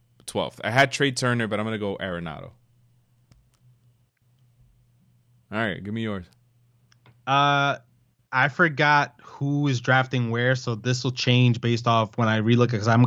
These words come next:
Speaker 2: I am gonna do a mock draft with notes for our fantasy baseball league. Uh, I'll do the first two picks for every, every team with, and also why I think they're gonna pick this person. So this might be a little bit different 'cause I don't know who everyone's order is,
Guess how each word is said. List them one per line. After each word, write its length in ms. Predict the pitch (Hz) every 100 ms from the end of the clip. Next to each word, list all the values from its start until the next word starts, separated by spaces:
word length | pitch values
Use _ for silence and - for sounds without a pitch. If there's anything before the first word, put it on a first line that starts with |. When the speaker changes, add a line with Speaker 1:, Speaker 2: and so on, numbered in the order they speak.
| 127
Speaker 2:
I 120 | 123
am 120 | 139
gonna 160 | 143 139
do 120 | 131
a 60 | 123
mock 240 | 120 120
draft 400 | 117 110 101 - _ _ _ _
with 280 | 113 139 123
notes 520 | 123 120 107 - - _ _ _ _ _ -
for 240 | - 135 135
our 120 | 127
fantasy 440 | 127 120 117 120
baseball 380 | 113 113 - 104
league. 320 | 101 101 95 - _ _ _
Uh, 300 | - 110 110
I'll 80 | 113
do 120 | 113
the 100 | 127
first 440 | 120 131 127 - -
two 160 | - 135
picks 280 | 131 127
for 100 | -
every, 280 | 110 113 110 - -
every 200 | 110 110
team 420 | - 110 98 92 - _ _ _ _ _ -
with, 200 | - 117 104 -
and 160 | 123 123
also 240 | 123 127
why 240 | 123 123 120
I 40 |
think 240 | 117 120 113
they're 120 | 113
gonna 160 | 113
pick 180 | 104 110
this 140 | 107 -
person. 420 | 110 98 101 95
So 180 | 117 107
this 200 | 127 139
might 160 | 139
be 80 | 139
a 60 | 135
little 180 | 131
bit 180 | 123 113
different 320 | 123 127 135
'cause 100 | 123
I 80 | 113
don't 120 | 120
know 140 | 120 117
who 140 | 120
everyone's 320 | 113 113 107
order 380 | 104 110 127 135
is, 180 | 139